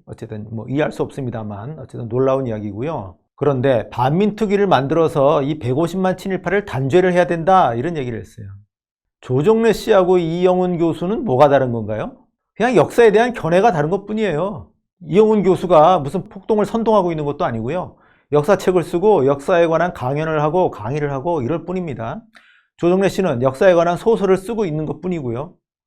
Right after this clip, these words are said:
각자의 활동을 하고 있는 거고 다만 역사에 대한 견해가 다를 뿐이에요. 그런데 자기와 견해가 다른 사람이다, 그러니까 처단해도 된다? 이게 말이나 되는 이야기입니까? 한국판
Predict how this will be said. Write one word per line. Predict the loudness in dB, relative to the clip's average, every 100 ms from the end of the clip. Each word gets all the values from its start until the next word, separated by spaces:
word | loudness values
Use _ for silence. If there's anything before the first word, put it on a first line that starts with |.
| -2
각자의 | 0 0 4 6 8 6
활동을 | 2 0 0 2
하고 | 0 0
있는 | -2 -2
거고 | 0 2 4 2
다만 | 0 2 4 2 2
역사에 | 0 2 2
대한 | 4 2
견해가 | 0 -2 2 0
다를 | 0 -2 -2
뿐이에요. | -4 -2 -2 -4
그런데 | -4 0 0 -2 -8 _ _ _ _
자기와 | -4 2 6 6 6
견해가 | 2 2 4 4
다른 | 4 2 2 0 -4 -6 -10 -14 -14
사람이다, | -6 -4 -2 2 2 2 0 -8 _ _ _
그러니까 | -6 -2 -2
처단해도 | 0 0 2 0 0
된다? | -2 0 0 0 -16 _ _ _ -14
이게 | -10
말이나 | -6 -4 -2 0
되는 | -2 -4
이야기입니까? | -4 -6 -8 -10 -12 -14 _ _
한국판 | -4 -2 0 -2 -4